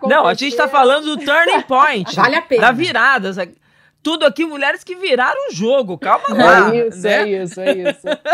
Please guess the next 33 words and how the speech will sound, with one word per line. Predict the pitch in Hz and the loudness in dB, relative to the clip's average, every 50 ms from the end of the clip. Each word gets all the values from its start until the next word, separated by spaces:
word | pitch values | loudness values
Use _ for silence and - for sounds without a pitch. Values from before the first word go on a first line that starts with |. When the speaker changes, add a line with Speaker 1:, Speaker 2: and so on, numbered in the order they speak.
| 339 - - - 349 339 - - 311 330 - _ - - - | -4 -4 -4 -4 -4 -4 -4 -6 -6 -6 -6 _ -12 -2 0
Speaker 2:
Eu | 226 233 240 | 2 2 4
acho | 233 254 277 - - | 2 2 0 -4 -6
que, | 294 | -8
assim, | 269 262 - 254 226 | -8 -8 -8 -8 -8
quando | 196 202 208 220 | -6 -6 -8 -8
a | |
gente | 226 233 220 - | -10 -12 -16 -12
fala | _ 202 196 202 190 | _ -8 -8 -8 -8
da | 175 185 196 | -8 -10 -14
mulher | 196 196 185 180 175 175 180 180 | -14 -16 -16 -14 -14 -14 -14 -14
dentro | 160 147 180 202 233 247 _ 190 | -14 -14 -14 -14 -14 -16 _ -18
do | 160 170 | -16 -14
esporte, | 160 - - _ 180 185 185 175 156 - - - | -14 -14 -6 _ 0 2 2 0 -2 -10 -16 -16
né, | 156 156 151 151 | -14 -12 -10 -10
dentro | 151 147 175 190 190 | -8 -8 -10 -10 -10
do | 170 170 | -14 -10
jornalismo | 160 175 170 165 156 151 156 165 160 | -8 -8 -6 -6 -8 -8 -8 -12 -12
esportivo, | 151 - - 151 151 - _ - - 208 214 190 151 147 156 151 147 _ _ _ _ _ _ _ _ _ | -14 -14 -12 -12 -12 -12 _ -4 -2 0 0 0 0 0 -4 -4 -6 _ _ _ _ _ _ _ _ _
é, | 165 170 165 165 - | 2 4 4 2 2
a | 165 185 196 | 0 -4 -6
narradora | 208 220 226 226 196 180 202 214 220 226 | -8 -8 -8 -10 -8 -6 -6 -6 -6 -6
realmente | 247 220 208 208 214 220 - 247 | -8 -8 -10 -10 -12 -14 -12 -12
era, | 214 214 | -10 -8
era | 214 208 208 202 196 190 185 175 165 151 - 170 175 | -6 -6 -6 -6 -8 -8 -10 -10 -12 -12 -12 -12 -14
aquele | 180 - 190 202 | -14 -14 -14 -16
estágio | 196 - - - 185 190 196 196 | -16 -12 -6 -6 -4 -4 -4 -6
ali | 196 196 196 | -8 -10 -10
que | _ | _
tava | 208 190 202 196 | -10 -10 -10 -10
faltando, | - 220 226 220 - 175 170 | -8 -8 -8 -8 -10 -14 -14
porque | _ _ - 190 | _ _ -16 -16
você | 208 - - 214 | -14 -6 -6 -6
imagina, | 208 220 233 233 185 156 147 143 139 139 139 139 | -4 -4 -10 -10 -12 -14 -18 -20 -20 -20 -20 -20